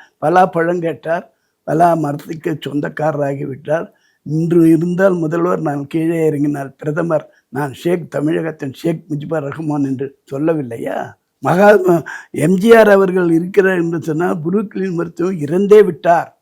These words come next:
அவர் உயிரோடே இல்லை, அவர் செத்து சு-, பெட்டியிலே வைத்திரு-, ஐஸ் பெட்டியிலே வைத்திருக்கிறார்கள்.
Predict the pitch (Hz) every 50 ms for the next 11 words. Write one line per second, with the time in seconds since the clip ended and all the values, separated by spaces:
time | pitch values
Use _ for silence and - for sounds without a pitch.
0 | _ _ _ _ _ _ _ _ _ _ _ _ _ - 151 160 156 143 151 170
1 | 190 190 196 208 208 202 196 185 180 165 160 156 170 170 165 156 123 - _ _
2 | _ _ _ _ _ _ _ _ _ _ _ - 156 165 165 160 151 - 190 185
3 | - - 233 180 - 190 165 165 156 151 139 139 147 143 - - 156 151 156 -
4 | 208 202 190 190 170 160 165 160 160 170 151 151 151 165 185 175 - - 185 160
5 | - 165 160 165 151 147 151 151 147 160 143 147 143 151 143 135 139 135 131 120
6 | 156 151 123